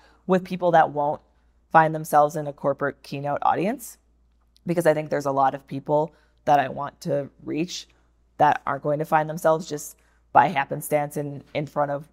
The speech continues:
um, in one of my keynotes. And so I have another book in the works. I can't share too much yet, but I think I'll be able to announce publicly a lot more details soon,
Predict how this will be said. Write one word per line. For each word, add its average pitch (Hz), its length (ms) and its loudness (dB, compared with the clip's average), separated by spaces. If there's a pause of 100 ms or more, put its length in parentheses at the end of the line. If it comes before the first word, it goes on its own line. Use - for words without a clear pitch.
(100)
um, 131 440 -2
in 151 180 -2
one 147 140 -4
of 143 60 -10
my 143 120 -4
keynotes. 156 540 -2 (380)
And 165 220 4
so 156 600 4 (600)
I - 60 -2
have 160 140 2
another 147 300 2
book 147 400 -4 (440)
in 151 80 -2
the 143 80 -2
works. 143 400 -2
I - 40 0
can't - 220 -8
share 147 180 -2
too 180 180 -2
much 170 280 2
yet, 156 540 2
but 156 200 4
I 151 80 0
think 156 160 -8
I'll 151 100 2
be 147 120 -2
able 143 160 -2
to 165 120 -8
announce 139 460 -10
publicly 143 480 -6
a 139 60 -6
lot 135 180 2
more 143 120 -4
details 143 320 -2
soon, 196 400 -2